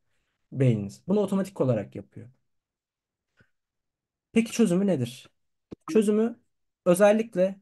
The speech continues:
hani artık bu noktaya geldiysek çok, e, zor olmakla birlikte, e, molalar vermek. Özellikle mola yirmi dakika olması çok önemli molanın.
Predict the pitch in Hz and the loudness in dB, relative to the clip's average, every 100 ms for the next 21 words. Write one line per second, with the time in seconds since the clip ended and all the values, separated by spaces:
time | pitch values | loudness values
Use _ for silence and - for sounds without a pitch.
0 | 185 160 156 160 170 170 170 - 170 160 | -8 -4 0 -2 -2 -4 -4 -2 -2 2
1 | 160 147 127 156 190 - - 180 180 _ | 2 0 -4 -8 -12 -10 -6 -6 -8 _
2 | _ - 151 143 143 143 143 139 151 175 | _ -6 -4 -2 -2 -4 -4 -2 0 2
3 | 156 160 165 147 123 110 107 - - 226 | 2 0 -4 -4 -4 -4 -8 -10 -8 -8
4 | - _ _ - 139 135 139 175 165 123 | -10 _ _ -8 -2 0 2 4 4 2
5 | 110 98 104 113 - _ _ _ 180 180 | 0 -6 -12 -16 -20 _ _ _ -4 0
6 | 233 247 196 190 202 196 208 - 160 175 | 0 -2 -4 -4 -2 -2 -4 -6 0 0
7 | 196 170 127 127 117 123 120 123 131 - | 0 -4 -6 -6 -6 -4 -4 -6 -8 -8
8 | 170 143 113 104 104 101 113 226 | -6 -4 -4 -6 -8 -10 -10 -14